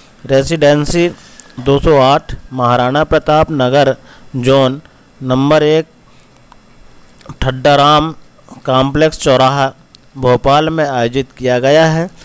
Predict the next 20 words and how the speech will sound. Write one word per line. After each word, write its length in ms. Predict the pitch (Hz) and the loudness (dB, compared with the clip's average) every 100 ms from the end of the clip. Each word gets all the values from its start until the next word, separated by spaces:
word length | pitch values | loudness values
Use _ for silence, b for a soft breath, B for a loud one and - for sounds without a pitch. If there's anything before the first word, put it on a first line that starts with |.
| b b _ - - | b b _ -10 -4
प्रशिक्षणार्थियों 1000 | 131 156 - - 151 151 151 165 165 160 | -2 -2 -6 -4 -2 -2 -2 0 0 -2
के 400 | - - 160 156 | -10 -4 -2 0
समस्त 800 | 147 143 160 - - 170 160 - | 0 0 0 -4 0 0 0 -2
आवासीय 720 | 131 131 135 131 165 160 170 - - - | 0 2 0 -2 -2 -2 -2 -8 -20 -6
एवं 380 | 143 147 151 143 - - _ _ - b b b b - | -2 2 0 -2 -10 -20 _ _ -20 b b b b -4
प्रशिक्षण 540 | 139 123 147 - 180 175 | -2 -2 -4 -2 -2 2
व्यवस्था 480 | 156 147 135 - | 2 2 0 0
होटल 520 | 151 131 135 160 165 156 | 0 2 2 2 0 2
द 60 | 143 139 - | 2 2 -2
रेसिडेंसी 720 | 131 127 147 131 127 131 165 | -2 -2 -2 -2 -2 -2 -4
में 240 | 160 147 139 | 0 0 -2
की 260 | - 123 | -4 -4
गई 200 | 123 151 | 0 2
है। 260 | 156 156 185 - B B B - | 2 2 -2 -8 B B B -4
अतएव 400 | 135 175 175 175 | 0 2 2 0
संलग्न 480 | - 147 156 165 170 | 0 0 0 -2 -4
सूची 340 | - 147 160 | -4 -4 -2
अनुसार 500 | 143 131 147 143 131 | 0 0 0 0 0
सीएम 420 | 131 147 147 151 | -4 -4 -2 0
राइस 360 | 139 131 139 | 0 0 0